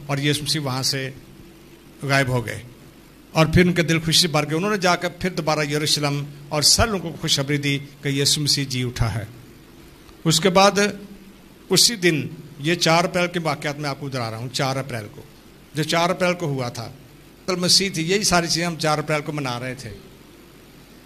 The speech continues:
ये सारा कुछ जो बता रहे हैं, हम चार अप्रैल को मना रहे थे। लेकिन उस ईद वाले दिन तो आपको इतना जोश होता है कि ये सारी मुफल चीज़ें आपको, मुफस्सल चीज़ें आपको नहीं पता चलता, बातें नहीं पता चलता।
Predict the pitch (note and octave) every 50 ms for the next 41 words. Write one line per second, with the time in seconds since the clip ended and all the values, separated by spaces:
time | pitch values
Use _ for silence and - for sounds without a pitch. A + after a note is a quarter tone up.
0 | - - - D3+ E3 D#3+ E3 F#3 G3+ A3 G#3 G#3+ G#3 G3+ F#3+ G3 F#3+ F#3 F#3+ A3
1 | G#3+ F#3+ - F#3 F3 E3+ - F3 F3+ F3+ F#3 E3+ D#3 D3 C3+ C3+ C#3+ C#3+ C#3+ -
2 | C3 G#2 - - - - - - - - - - - - - - - - - -
3 | - - - - - - C#3+ E3+ E3+ - G3 G3 G3+ - - - - - - -
4 | - - - F3+ F#3 - - G#3+ G#3 G#3 - - F3 F3 F#3 F#3 G3 G3 G3 F#3+
5 | F#3 F#3+ F#3+ F3+ F#3+ F#3 D#3+ D#3+ D#3 D#3+ F3 D#3 - F3+ G3+ G3+ F#3 D3 D#3 D#3
6 | D#3 D#3 F3+ E3+ E3+ E3+ F3+ F3+ F3 F#3 F3 F3 E3 - D#3+ D3+ D#3 E3+ E3+ E3
7 | - - D#3+ D3 - E3 D3+ D#3+ E3 D3 C#3+ D#3+ E3 D#3+ - - - D#3 D#3 D3
8 | - E3 - - G3 F#3 - E3 D3+ E3+ E3 D#3 D#3+ E3+ E3+ G3+ - E3 D3 D3+
9 | C#3 C#3+ C#3+ B2 A#2 - B2+ B2 C3+ C#3+ C#3 C#3+ E3+ F#3 G#3 F3+ F3 D3 C#3 C3+
10 | C3+ C#3 A2+ G#2+ - G#2+